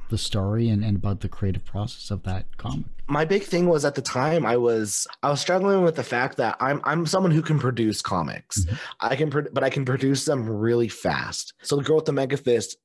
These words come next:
Speaker 2: I did two hundred pages of that book and I did it in six months. Sorry, five months. I was able to do it 'cause it's black and white. And so I was like, "Man, I wanna be able to tell stories that are very long and entertaining."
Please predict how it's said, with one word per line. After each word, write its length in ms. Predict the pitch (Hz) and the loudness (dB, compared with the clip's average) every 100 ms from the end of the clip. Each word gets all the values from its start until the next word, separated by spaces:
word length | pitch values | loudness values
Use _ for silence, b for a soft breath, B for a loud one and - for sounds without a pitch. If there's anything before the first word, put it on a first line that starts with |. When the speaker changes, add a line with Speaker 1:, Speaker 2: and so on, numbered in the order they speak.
| _ | _
Speaker 2:
I 120 | 117 | 0
did 160 | 131 135 | 2 2
two 160 | 151 131 | 2 2
hundred 280 | 135 123 | 2 0
pages 420 | - 117 113 95 98 | 2 0 2 0 0
of 100 | 87 | 0
that 200 | 90 87 | -2 0
book 280 | 92 - | 0 0
and 80 | 107 | -2
I 80 | 107 | -2
did 200 | 110 110 | 0 0
it 80 | 92 | 0
in 100 | 95 | -2
six 260 | - 90 | -4 -4
months. 420 | 92 71 - - - _ _ _ | -6 -6 -8 -12 -14 _ _ _
Sorry, 220 | - 120 92 | -4 -2 0
five 280 | 104 104 | 0 0
months. 400 | 101 71 - - - B B B | 0 -4 -6 -8 -10 B B B
I 40 | 123 | 0
was 100 | 135 | 2
able 160 | 156 | 2
to 40 | 143 | 2
do 140 | 151 | 2
it 60 | 147 | 2
'cause 140 | 113 | -2
it's 100 | 107 | -4
black 300 | - 107 - | 0 -2 0
and 80 | 123 | 0
white. 200 | 147 120 | 2 2
And 120 | 104 | 0
so 100 | 117 | 0
I 20 | |
was 80 | 107 | 0
like, 120 | 107 | 0
"Man, 180 | 117 143 | 0 2
I 40 | 127 | 2
wanna 200 | 120 131 | 2 2
be 80 | |
able 160 | 127 107 | 2 0
to 80 | - | -2
tell 440 | 110 107 101 92 _ | 0 2 0 -2 _
stories 560 | - - 160 165 143 120 | -4 2 4 4 4 2
that 300 | 107 104 - - | 0 0 -2 -2
are 140 | 107 | -2
very 320 | 101 131 147 127 | 2 2 4 2
long 580 | 104 120 120 92 85 B - | 2 2 2 0 -4 B -2
and 120 | 123 | 0
entertaining." 720 | 117 95 131 147 127 107 | 0 0 0 2 2 0